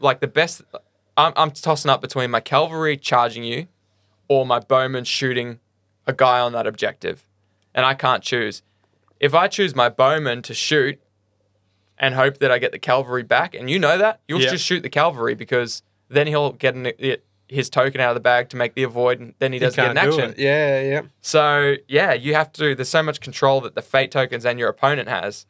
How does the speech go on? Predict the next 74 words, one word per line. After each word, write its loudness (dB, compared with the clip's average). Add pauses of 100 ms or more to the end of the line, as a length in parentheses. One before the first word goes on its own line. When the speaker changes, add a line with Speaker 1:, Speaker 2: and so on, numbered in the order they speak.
Speaker 2:
Yep. -2 (160)
Speaker 1:
Because 0
sometimes 0
you -4
just -4
wanna -2
shoot -4
something -6
Speaker 2:
Oh, 4
yeah. -4
Speaker 1:
so 2
that 2
it 2
has -8
to 2
avoid 0
it -2
Speaker 2:
Yep. -4
Speaker 1:
and -6
can't 2
activate -2
that -4
turn. -4
Speaker 2:
Now, 2
I 4
was 0
trying 0
to -4
do -4
that 0
to -8
your 0
hero 0
basically -4
the 0
whole 2
game. 0
Speaker 1:
Yeah, 4
you 0
were. 4
Speaker 2:
I 6
was 0
like, 2
"I'm -2
gonna 0
put -6
everything 2
into -4
him -2
Speaker 1:
Yep. 2
Speaker 2:
so 0
he 0
can't 0
do -8
shit." -2
Speaker 1:
Yeah. 4
Speaker 2:
A -2
couple 0
of 2
times 2
it -2
worked 0
out 0
for 0
me. -8
Speaker 1:
It -2
really 2
did, -2
Speaker 2:
And, 4
Speaker 1:
yeah. 4
Speaker 2:
like, 2
tied 2
him 0
up. 2